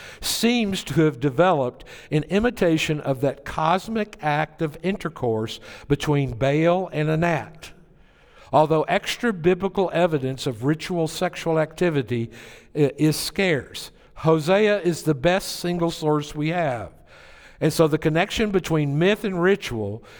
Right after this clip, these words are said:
is well attested to in the Middle East. And so we had temples set aside to Baal. We had, and so here's what would happen. When you would go to worship, you would go by, of course, at some point by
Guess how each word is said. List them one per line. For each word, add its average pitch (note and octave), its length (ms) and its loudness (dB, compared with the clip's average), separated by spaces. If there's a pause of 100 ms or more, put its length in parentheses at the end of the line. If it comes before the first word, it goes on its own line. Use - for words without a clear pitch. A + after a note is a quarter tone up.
(100)
is B2 120 -4
well D#3+ 300 4
attested G3+ 540 -4
to C#3 160 2
in C3 80 -2
the C3+ 80 0
Middle C3+ 400 0
East. - 400 -8 (540)
And B2+ 140 -2
so C#3+ 300 4
we C#3+ 220 2
had C#3 280 0
temples D#3+ 460 0
set C#3 240 0
aside B2+ 460 0
to B2+ 80 -2
Baal. A#2+ 440 -2 (300)
We C#3 140 4
had, C#3 360 2
and E3 160 -2
so F3 160 2
here's A3+ 260 0
what F#3 200 0
would D#3+ 100 -2
happen. F3+ 380 -4
When D#3 240 2
you F#3+ 140 2
would F#3+ 120 0
go A#3 220 4
to A#3 80 0
worship, G#3+ 720 -2 (1000)
you G3 180 6
would D#3+ 140 2
go A#3+ 300 8
by, F#3+ 360 4
of F3+ 180 -2
course, G3+ 500 2
at E3 140 0
some A3 240 0
point E3+ 400 2
by F3+ 480 2